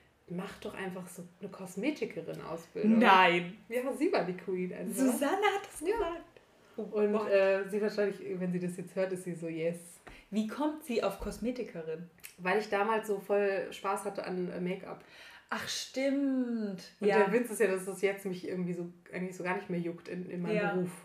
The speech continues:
Speaker 1: Also ich mag das ja schon immer noch so, aber wann hab ich mich das letzte Mal mal irgendwie groß wild geschminkt? Also
Speaker 2: Ja.
Speaker 1: das ist echt lang her. Aber dadurch kam das eigentlich und dann habe ich zwei Jahre in Hannover im Kosmetik-College einfach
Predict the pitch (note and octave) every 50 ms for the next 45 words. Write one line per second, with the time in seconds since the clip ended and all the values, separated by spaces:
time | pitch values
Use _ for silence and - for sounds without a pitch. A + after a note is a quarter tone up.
0 | _ _ - - F3+ F3+ F3+ F3+ F3 E3+ D#3 - - - F3+ F3+ F3+ G3 F3+ F3+
1 | F3 - - F3+ F#3 F#3 F#3 G3+ G#3+ A3 A3+ A#3 - - A3+ A3 A3 A3+ G#3 F3
2 | D#3+ E3+ E3+ E3 E3 E3+ - - - - _ - - F3 F3 F3 - F#3+ F3+ F3+
3 | - - F3+ E3+ E3+ - - F#3 F3 E3+ D#3+ D#3+ D3+ D#3+ F3 F3 F3 F3+ - F3+
4 | F3 - - E3 E3+ F#3 F3+ F3+ - - - - F3 F#3+ F3+ E3+ F3 - - -
5 | G3 F#3+ E3+ E3 E3 E3+ F3+ - - - - - - - F3 E3+ F3 F3 F3 E3+
6 | E3+ F3 F3 - - - - - - - - _ F#3+ F#3+ G3 F#3+ F#3 F#3 F3+ F#3
7 | F#3 F#3 - - G3 F#3+ G#3 G#3+ - - - G#3 G#3+ A3+ G#3+ G#3+ G#3 F#3+ F#3 F#3
8 | F#3+ F#3+ F#3 F#3+ F#3+ F#3 F#3 F#3 F3+ F#3 F#3 F3+ F3+ F#3 F3+ F3+ F3+ F3+ F3 -
9 | - - - - E3+ F3 F3+ F#3 F3+ F3 F3 F3+ - A3+ - A#3 A#3+ C4 C#4 B3+
10 | A3 G#3 G3 F#3+ F3+ F3 F3+ F3+ - A3 G#3+ A3 A3+ A#3 B3 - - _ _ _
11 | _ _ _ _ _ _ _ _ _ G3+ F#3+ F3+ F3+ F3+ F#3 F3+ F3+ F3+ F3+ F3+
12 | - - G#3 G#3 A3 A3+ - - F#3 F3 F3+ F3 F3 -